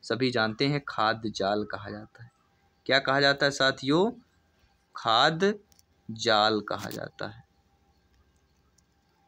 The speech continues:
आइए बात करेंगे अगले प्रश्न की। अगला प्रश्न दिया गया कि निम्नलिखित में से एक प्राणी को किसान का मित्र कहा जाता है। सी टेट का इंपॉर्टेंट प्रश्न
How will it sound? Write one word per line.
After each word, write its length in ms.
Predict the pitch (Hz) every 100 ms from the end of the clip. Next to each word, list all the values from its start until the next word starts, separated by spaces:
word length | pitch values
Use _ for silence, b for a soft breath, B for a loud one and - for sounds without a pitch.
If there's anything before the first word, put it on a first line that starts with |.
| _ _ _ _ _ _ _ _ _ _ _ _ _ _ _ _ _ _ _ _ _ _ _ _ _ _ _ 135
आइए 200 | 139 131
बात 260 | 110 107
करेंगे 320 | 117 113 117 107
अगले 220 | 98 98
प्रश्न 320 | - - 104
की। 120 | - _ _ _ _ _ _ _ b b b _ _ _ _ _ _ -
अगला 280 | 135 180 220
प्रश्न 280 | 214 202 170
दिया 180 | 165 180
गया 120 | 196
कि 140 | 190
निम्नलिखित 480 | 156 175 180 - 170
में 120 | 156
से 160 | 151 160 -
एक 300 | 165 180 -
प्राणी 320 | 143 135 151
को 160 | 156 160
किसान 440 | 160 135 135 131 143
का 180 | 139
मित्र 300 | 123 123 123
कहा 220 | 107 104 104
जाता 320 | 101 101 98
है। 120 | -
सी 340 | - - 160
टेट 320 | 160 147 147 151
का 500 | 147 131 139 - - - _ _ _
इंपॉर्टेंट 640 | 131 127 123 123 123 120 110
प्रश्न 340 | 104 -